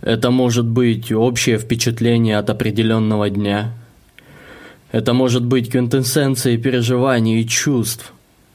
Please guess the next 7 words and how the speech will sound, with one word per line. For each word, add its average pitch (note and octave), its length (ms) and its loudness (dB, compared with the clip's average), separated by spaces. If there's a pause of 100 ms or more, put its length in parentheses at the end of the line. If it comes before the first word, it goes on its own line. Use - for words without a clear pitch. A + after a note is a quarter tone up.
(360)
Это C#3 240 -2
может C#3+ 320 0
базироваться C3 840 0
на A#2+ 260 2
определённых A#2+ 720 0
погодных A#2 560 0
условиях. A#2 840 -2